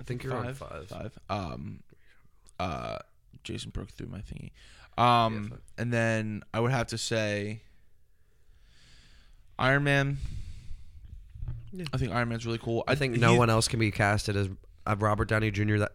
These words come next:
Speaker 1: Iron Man dies now.
Speaker 2: Yeah.
Speaker 1: You cannot cast anyone else.
Speaker 2: Yeah, I would
Speaker 1: I don't
Speaker 2: agree.
Speaker 1: care. Unless you do the superior Iron Man, then you would put Tom Cruise.
Speaker 2: <laughs> Sure.
Speaker 1: Like that
Speaker 2: Yeah,
Speaker 1: version
Speaker 2: no,
Speaker 1: of
Speaker 2: I know
Speaker 1: Iron
Speaker 2: what
Speaker 1: Man.
Speaker 2: you mean. I know what you mean. Yeah.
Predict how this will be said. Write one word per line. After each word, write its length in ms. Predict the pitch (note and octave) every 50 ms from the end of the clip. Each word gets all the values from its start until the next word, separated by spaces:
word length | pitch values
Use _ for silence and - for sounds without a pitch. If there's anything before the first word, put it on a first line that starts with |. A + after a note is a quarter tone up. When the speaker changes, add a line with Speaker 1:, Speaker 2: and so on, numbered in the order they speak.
| - -
Speaker 1:
Iron 260 | - G2 G#2+ A2 A#2
Man 200 | A#2+ A2+ G#2+ G#2
dies 320 | F2+ G2+ F#2 F2+ F2+ F2+ F2+
now. 240 | F#2 F2 F#2 F#2 - - - - - - - - - - - -
Speaker 2:
Yeah. 260 | G#2 F#2+ D#2+ - G#2+ - -
Speaker 1:
You 120 | A2 A#2
cannot 360 | G#2 - B2 A#2 A2+ G#2+ G#2 -
cast 280 | A2+ G#2 G2+ F#2+ -
anyone 340 | - G2+ G2+ G2 F#2+ F#2+ F2+
else. 280 | F2+ F2+ F#2 - - - - - - -
Speaker 2:
Yeah, 140 | - - - - -
I 80 | G#2
would 80 | A2+ G#2+
Speaker 1:
I 40 | G#2+
don't 60 | G#2
Speaker 2:
agree. 100 | G2 G2 G2 F#2
Speaker 1:
care. 100 | - - - -
Unless 340 | A#2 B2 B2+ B2+ B2 -
you 80 | C3 B2+
do 160 | A#2+ B2 B2
the 80 | A#2 A2
superior 540 | - A2 - - A#2+ A2+ A#2 A#2 A#2+ A#2+ A2+
Iron 240 | A#2+ B2+ C3 C3
Man, 280 | C3+ C3 C3+ C#3 C#3+ C#3 - - - - - - - - - _ _ - _ _ _ _ _ - - - - - - - - - -
then 320 | - G2+ A2 G#2+ G2+ G2+ G2
you 80 | G2+
would 100 | G2+ F2+
put 160 | - G#2+ G2
Tom 200 | - G2+ F#2+ F#2
Cruise. 260 | F2 - E2+ F2 - - - - - - - - - - - _ _ _ _ _ _ _ _ _ _ _ _ _ _ _ _ -
Speaker 2:
<laughs> 100 | - - - _ _
Sure. 340 | - - - F#3 E3+ C#3+ - - - - - - - - - - - - - - - - - G#2 G#2 A2
Speaker 1:
Like 180 | B2+ B2 G#2
that 160 | G2+ A#2+ A#2+ B2
Speaker 2:
Yeah, 40 | A#2+
Speaker 1:
version 520 | G#2 A#2+ A#2 A#2+ F3+ D#3+ C3+ C3 C3 -
Speaker 2:
no, 140 | D3 C#3+ C3+
Speaker 1:
of 40 | B2+ B2
Speaker 2:
I 80 | - C4+
know 60 | C3
Speaker 1:
Iron 100 | B2+ C3
Speaker 2:
what 0 |
Speaker 1:
Man. 200 | C#3 C#3 C#3+ C#3+
Speaker 2:
you 60 | F2 F2
mean. 40 | D2+ C2+
I 40 | F2+
know 100 | F2 D#2
what 160 | E2 - -
you 60 | -
mean. 200 | - A1+ C2 G2+ -
Yeah. 180 | C2+ C#2 -